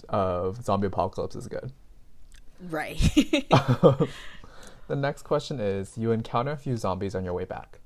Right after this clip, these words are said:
Speaker 1: What do you do? Run? Fight?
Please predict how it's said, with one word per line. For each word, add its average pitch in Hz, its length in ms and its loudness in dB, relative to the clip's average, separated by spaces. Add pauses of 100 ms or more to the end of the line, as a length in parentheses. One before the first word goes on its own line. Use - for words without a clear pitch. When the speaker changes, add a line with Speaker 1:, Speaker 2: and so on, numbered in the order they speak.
(300)
Speaker 1:
What 123 200 4
do - 80 -4
you 110 100 0
do? - 300 -10 (880)
Run? 104 360 -2 (1080)
Fight? - 360 2